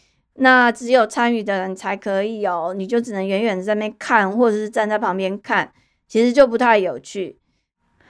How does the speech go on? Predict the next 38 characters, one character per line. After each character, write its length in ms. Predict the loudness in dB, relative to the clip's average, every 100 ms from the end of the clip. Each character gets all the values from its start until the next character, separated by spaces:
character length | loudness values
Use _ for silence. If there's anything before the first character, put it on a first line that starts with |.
| _ _
当 140 | 4
然 200 | 6 6
在 160 | 8 6
这 100 | 8
个 100 | 6
过 240 | 8 6
程 240 | 8 4 2
中， 300 | 2 4 2
我 80 | 0
们 80 |
都 160 | 0 2
一 80 | 2
直 100 | 2
在 160 | 0
提 140 | 0 -4
醒 180 | -8 -8
小 240 | -6 -6
孩， 120 | -6
就 180 | -4 -4
是 60 | -2
说 140 | -2 -2
，“哎， 200 | -2 0
你 180 | 0 0
长 220 | 0 2
大 180 | 2 2
以 120 | 0
后 160 | 0
其 160 | -2 -6
实 160 | -8 -4
也 120 | -4
可 200 | 0 0
以 100 | 0
参 260 | 0 -4
加 200 | 0 0
这 120 | 0 -2
个 220 | 0 -2
bike 420 | 2 2 2 -2
tour”， 440 | -4 -2 -2 -4